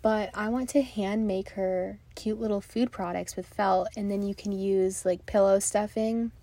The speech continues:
to make it puffy. So, like, pastries and cookies, and those are the main things I'm thinking of. Um, probably, like, a pizza and some of the things you won't need to sew or add the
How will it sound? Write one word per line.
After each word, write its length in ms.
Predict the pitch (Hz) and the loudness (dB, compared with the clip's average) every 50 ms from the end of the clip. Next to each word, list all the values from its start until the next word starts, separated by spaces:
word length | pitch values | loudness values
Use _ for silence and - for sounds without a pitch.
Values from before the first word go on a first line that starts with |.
| - - - - - - - - - - - - - - - - - - - - | -20 -20 -20 -20 -20 -20 -20 -20 -20 -20 -20 -20 -20 -20 -20 -20 -20 -16 -14 -6
to 120 | - 233 | -2 0
make 220 | 226 214 202 202 214 | 0 0 0 0 -2
it 100 | 196 - | -4 -4
puffy. 540 | - 202 196 208 - 254 262 269 269 262 - - - - - - - - - - - | -4 -6 -6 -4 -2 -2 0 0 0 -2 -4 -8 -18 -20 -20 -20 -20 -20 -20 -12 -8
So, 260 | - - - 220 220 | 0 4 4 6 6
like, 240 | 220 208 208 - - | 6 4 2 0 -6
pastries 800 | - - - 254 240 214 - - - 226 208 196 190 196 - - | -4 0 2 2 2 0 -2 -6 -6 -4 -4 -4 -4 -6 -8 -10
and 120 | 196 196 - | -12 -12 -12
cookies, 840 | - - - 226 220 - - 202 202 196 196 196 190 190 190 - - | -10 -6 -4 -6 -6 -6 -8 -10 -8 -6 -6 -6 -6 -6 -8 -10 -10
and 380 | 190 190 185 185 180 185 190 - - - - - - - - - - - - - - - - - - - - - - - - - - - - | -10 -10 -10 -10 -12 -12 -14 -16 -20 -20 -20 -20 -20 -20 -20 -20 -20 -20 -20 -20 -20 -20 -20 -20 -20 -20 -20 -20 -20 -20 -20 -20 -20 -6 -2
those 180 | - 214 226 | 0 0 2
are 140 | 233 240 240 | 2 2 0
the 80 | 220 220 | 0 -2
main 260 | 208 202 196 196 196 | -4 -4 -6 -6 -8
things 240 | - 196 190 196 196 | -8 -10 -10 -10 -10
I'm 140 | 196 196 190 | -10 -12 -12
thinking 400 | - 185 190 185 - 214 202 185 | -12 -12 -12 -12 -14 -16 -16 -14
of. 320 | - - - 214 - - - - - - - - - - - - - - - | -14 -14 -14 -16 -18 -20 -20 -20 -20 -20 -20 -20 -20 -20 -20 -20 -16 -10 -8
Um, 300 | 214 202 196 190 208 208 | -6 -6 -6 -8 -10 -10
probably, 340 | - - 214 208 214 220 226 | -4 -2 0 0 2 0 0
like, 160 | 226 226 - | -2 -2 -4
a 80 | 240 233 | -6 -8
pizza 840 | - - - - 247 233 - - - 220 202 202 196 190 190 185 180 | -8 -6 -4 -4 -4 -4 -4 -4 -4 -4 -2 -2 -4 -4 -6 -6 -6
and 320 | 202 214 214 208 208 208 202 | -6 -4 -4 -2 -4 -4 -2
some 240 | - - 226 240 269 | 2 4 4 6 6
of 160 | 294 294 294 | 4 4 4
the 100 | 302 285 | 4 4
things 440 | - - 277 269 269 277 262 233 214 | 4 4 4 6 6 6 4 2 2
you 180 | 208 220 220 | 0 0 0
won't 240 | 226 233 226 208 208 | 0 0 0 -2 -4
need 360 | 208 208 202 202 208 208 208 - | -4 -4 -2 -2 -4 -4 -6 -6
to 200 | - 226 220 208 | -4 -4 -4 -2
sew 480 | - - - 208 196 196 196 202 202 190 | -2 -2 0 0 2 2 4 4 4 4
or 160 | 196 202 - - | 2 2 0 -2
add 420 | 202 196 196 196 196 196 196 202 | -6 -6 -6 -6 -6 -6 -6 -6
the 500 | 202 196 196 196 196 190 190 190 196 | -4 -4 -2 -2 -2 -4 -4 -6 -8